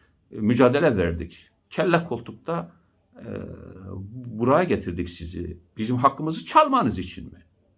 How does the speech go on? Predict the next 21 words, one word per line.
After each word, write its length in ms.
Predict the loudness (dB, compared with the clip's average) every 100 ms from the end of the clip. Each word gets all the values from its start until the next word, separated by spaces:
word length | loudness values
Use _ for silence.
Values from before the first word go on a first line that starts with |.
| _
He? 240 | -8 -8 -12 _ _ _ _ _ _ _ _ _ _ _ -4
Bacım 200 | -2 -2
sen 200 | 2 2
bizim 200 | 2 2
ne, 100 | 4
hakkımızı 480 | 2 0 -2 2 2
neden 200 | 2 0
götürüp 280 | -2 -6
bir 60 | -6
saray 260 | -4 0 0
müteahhidine 520 | 0 0 0 -2 -2
veriyorsun? 360 | -4 -4 0
Bacım 260 | 2 2 0
bunu 140 | 0
bir 60 | 4
açıklar 420 | 4 4 -2 0
mısın? 360 | 0 -2 -8 -14 _ _ _ _ _ _ _
Bacı 260 | 0 2 2
diyorum 240 | 2 0
sana 260 | 0 -2 0
ha. 240 | 0 -2